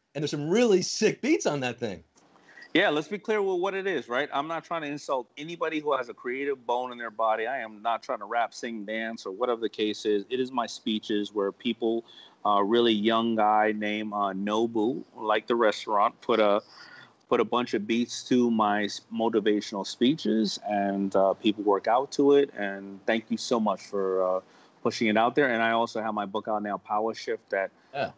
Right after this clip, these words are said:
Speaker 2: unfortunately came out during a time when people need it, because I wrote it way before this happened. But I have so many subjects in there, like Kris Jenner, that we go over the Kardashian stuff and Pitbull and Mark Cuban and people you will never know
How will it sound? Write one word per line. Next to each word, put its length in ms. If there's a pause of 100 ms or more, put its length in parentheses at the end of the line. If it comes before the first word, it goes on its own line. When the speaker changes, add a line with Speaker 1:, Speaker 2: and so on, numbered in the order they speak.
(100)
Speaker 2:
unfortunately 720
came 320
out 220 (180)
during 640
a 80
time 340
when 120
people 320
need 240
it, 180
because 240
I 60
wrote 280
it 120
way 240
before 320
this 180
happened. 400
But 100
I 60
have 160
so 140
many 120
subjects 400
in 100
there, 120
like 240 (140)
Kris 260
Jenner, 400 (600)
that 100
we 100
go 240
over 160
the 80
Kardashian 640
stuff 340
and 260
Pitbull 440
and 80
Mark 260
Cuban 300
and 120
people 280
you 140
will 140
never 420
know 340